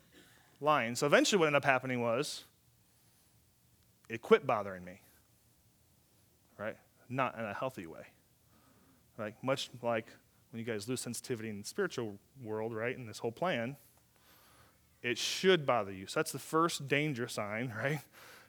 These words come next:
is, "Oh, wait, things have stopped bothering me around whatever area,"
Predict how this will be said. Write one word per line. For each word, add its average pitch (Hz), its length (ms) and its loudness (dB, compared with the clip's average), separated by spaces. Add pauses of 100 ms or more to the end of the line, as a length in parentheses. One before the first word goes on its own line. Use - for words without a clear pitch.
(100)
is, 120 160 -6
"Oh, 147 240 6
wait, 139 360 4 (960)
things 180 280 -2
have 120 160 -6
stopped 139 440 2
bothering 123 420 2
me 113 160 -2
around 110 500 -4 (960)
whatever 117 500 0
area," 127 420 0